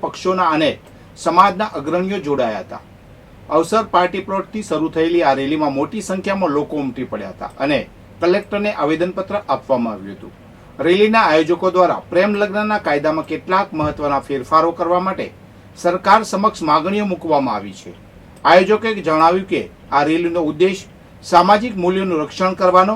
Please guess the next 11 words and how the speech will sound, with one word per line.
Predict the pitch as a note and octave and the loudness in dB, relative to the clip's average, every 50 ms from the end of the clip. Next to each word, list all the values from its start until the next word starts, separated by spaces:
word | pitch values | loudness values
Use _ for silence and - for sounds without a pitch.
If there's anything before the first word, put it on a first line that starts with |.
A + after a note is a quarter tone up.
| - - | -2 -4
અને | D3 D3 D3 | -4 -2 -2
યુવાનોને | C#3 C#3+ D#3 D#3+ E3+ F3 F3 F3+ F#3 F3+ F3 D3+ B2+ | -2 0 2 4 4 6 6 4 2 2 0 -2 -2
જવાબદાર | C#3+ D3 D#3 D#3 D#3 G3 G3+ F#3+ - - | 2 2 2 2 2 0 0 0 0 -2
બનાવવાનો | C#3 C3 A#2+ A2 G#2+ G2+ G2+ G2+ G#2 - | -2 -2 -2 -4 -6 -6 -8 -12 -14 -16
છે. | - - - - - - - - - - - - - | -20 -20 -20 -20 -20 -20 -20 -20 -20 -20 -12 -2 2
સરકાર | F3+ F3 F3+ - - G#3 G#3 G#3 - - | 2 2 2 4 4 4 4 4 4 0
આ | F3 D#3+ | 0 2
માગણીઓ | D#3 D3+ D3+ D3 D#3+ E3 E3+ F3 | 4 4 2 2 2 0 0 0
ઉપર | E3+ E3+ - G3+ D3+ A2+ - - - B2 C#3+ | 0 -2 0 -2 -2 -2 -2 -8 -10 -2 -2
ગંભીરતાથી | D#3 E3 E3+ F#3+ G3+ G3 - G3 G3 F#3+ G#3+ G3 E3 | 0 0 0 -2 -2 -2 -2 -2 -2 -2 0 -2 -2
વિચારણા | C#3 - - D3+ D3 C#3+ C#3+ | -2 0 0 0 2 2 0